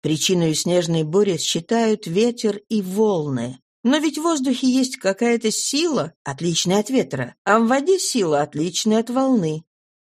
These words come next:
Сила эта одна и та же и в воздухе, и в воде, есть ток. Воздух и вода — две текучих массы, почти тождественные и проникающие одна в другую путем сгущения или разрежения.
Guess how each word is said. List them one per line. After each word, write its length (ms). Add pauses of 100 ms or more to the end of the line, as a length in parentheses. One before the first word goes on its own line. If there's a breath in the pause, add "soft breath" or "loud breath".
(140)
Сила 580
эта 320
одна 320
и 100
та 380
же 160
и 80
в 60
воздухе, 560
и 100
в 80
воде, 460 (260)
есть 840
ток. 440 (440)
Воздух 540
и 40
вода — 380
две 480
текучих 680
массы, 680 (100)
почти 420
тождественные 1160
и 20
проникающие 800
одна 240
в 60
другую 440
путем 540
сгущения 760
или 300
разрежения. 1000